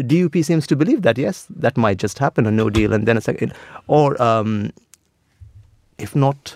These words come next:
and it's voted down, a second referendum. And how May positions herself, uh,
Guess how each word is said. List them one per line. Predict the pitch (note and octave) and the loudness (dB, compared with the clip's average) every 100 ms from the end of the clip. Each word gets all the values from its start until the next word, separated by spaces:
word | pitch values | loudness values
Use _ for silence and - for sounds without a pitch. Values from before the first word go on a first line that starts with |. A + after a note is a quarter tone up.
| - | -12
and | A#2 G#2+ | -6 -2
it's | A2+ - | -4 -2
voted | A2 B2+ C3 A#2 | 2 2 2 2
down, | B2 C3 | 0 2
a | |
second | D3 C#3+ D3 | 2 4 4
referendum. | E3 F#3 D#3+ A2+ - - - | 2 2 2 2 -2 -14 -2
And | D3+ - _ _ | -2 -2 _ _
how | - - F3+ G#3 | -14 -2 0 2
May | E3 B2+ E3+ D#3 | 2 4 2 2
positions | C#3+ B2+ G#3+ F3 C#3 | 0 2 2 0 0
herself, | A2 - B2+ E2+ - - - - - - | 0 2 0 0 -6 -20 -20 -20 -20 -6
uh, | G#2 G#2+ | 0 0